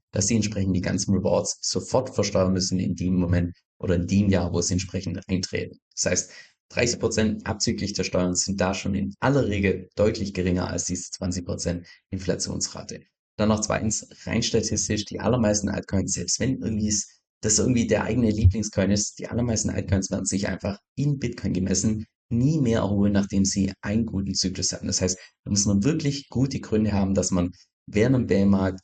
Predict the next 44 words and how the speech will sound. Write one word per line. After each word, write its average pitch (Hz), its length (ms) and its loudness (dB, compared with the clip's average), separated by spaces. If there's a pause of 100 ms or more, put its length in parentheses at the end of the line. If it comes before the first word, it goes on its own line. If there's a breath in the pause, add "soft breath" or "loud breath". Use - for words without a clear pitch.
(120)
einfach 98 340 -2
weiterhin 101 380 2
an 101 100 6
diesen 98 300 0
einen 101 320 2
Altcoin 92 360 -2
glaubt, 90 360 -2 (220 loud breath)
dass 92 140 -4
man 98 120 2
einfach - 280 -2
stark - 460 -2
fundamental 98 480 2
davon 92 260 0
überzeugt 92 440 0
ist, - 200 -6
dass - 180 0
sowas 120 280 -2
überhaupt 98 300 -6
sinnvoll 127 380 2
sein 92 220 0
kann, 92 280 -2 (180)
so - 180 -4
ein 98 80 2
Altcoin 92 340 0
entsprechend 90 420 -4
durchzuholen. 87 580 -4 (120)
Und 95 100 -4
dann 110 240 2
der 107 100 4
dritte 101 300 0
und 98 80 6
aus - 160 0
meiner 95 160 0
Sicht 92 220 -2
mit 87 100 0
Abstand 90 340 0
wichtigste 95 440 4
Punkt, 98 340 0
dass - 140 -2
selbst - 340 0
wenn 131 260 2
ganz 156 280 2
zu - 80 -2
Beginn - 440 0